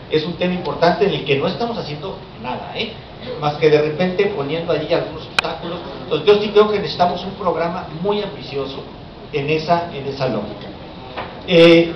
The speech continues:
segundo, este, el tema de los documentos. Miren, los consulados emiten un millón de matrículas por año, un millón de matrículas consulares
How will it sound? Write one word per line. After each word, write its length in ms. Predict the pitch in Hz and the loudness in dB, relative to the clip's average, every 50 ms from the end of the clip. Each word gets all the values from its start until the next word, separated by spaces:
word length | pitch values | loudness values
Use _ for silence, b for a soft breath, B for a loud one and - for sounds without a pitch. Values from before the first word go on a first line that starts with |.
| - | -4
segundo, 720 | - 196 196 196 214 262 269 269 262 254 254 262 254 - - | 2 4 4 4 4 4 2 6 10 10 10 10 8 2 2
este, 840 | - 190 185 180 - - - - 185 180 175 175 175 170 170 170 165 165 - - - - - - - - - | 2 2 2 2 2 0 0 4 4 4 6 6 6 4 4 4 0 -2 -4 -6 -10 -12 -12 -14 -14 -14 -8
el 180 | - 180 175 - | -2 -2 -2 4
tema 200 | 233 247 254 269 262 | 6 6 6 8 8
de 100 | 247 202 | 8 8
los 120 | - 175 | 6 4
documentos. 440 | 156 165 - - 175 214 226 - - | -2 -4 -6 -2 0 0 0 2 2
Miren, 180 | 226 233 220 196 | 2 2 2 2
los 120 | 175 165 | 0 -4
consulados 680 | - - 180 185 180 - 196 202 240 269 285 294 - 226 | -6 -8 -10 -10 -10 -8 -2 -2 0 0 0 -2 -4 -4
emiten 400 | 202 220 233 226 240 240 226 - 220 | -2 -2 -2 2 2 2 2 2 -6
un 140 | 226 233 240 | -6 -6 -4
millón 280 | 240 220 214 226 226 220 | -4 -2 -2 -2 -2 -2
de 80 | 220 | -4
matrículas 520 | 196 170 165 196 190 190 - 202 180 147 - | -6 -6 -8 -8 -10 -12 -10 -10 -10 -10 -10
por 160 | - 147 143 | -10 -12 -10
año, 200 | 147 143 139 - - - - - - - - - - - - - - | -10 -12 -12 -14 -16 -16 -16 -16 -16 -16 -16 -16 -16 -16 -16 -14 -14
un 80 | 226 - | -10 -8
millón 220 | 196 185 202 202 | -4 -4 -4 -4
de 60 | 196 | -4
matrículas 460 | 180 160 147 - 170 - 196 175 - | -6 -8 -8 -8 -8 -4 -2 -4 -4
consulares 640 | - - 147 139 131 139 143 151 156 160 165 165 - | -4 -6 -10 -10 -10 -12 -10 -6 -4 -4 -4 -4 -6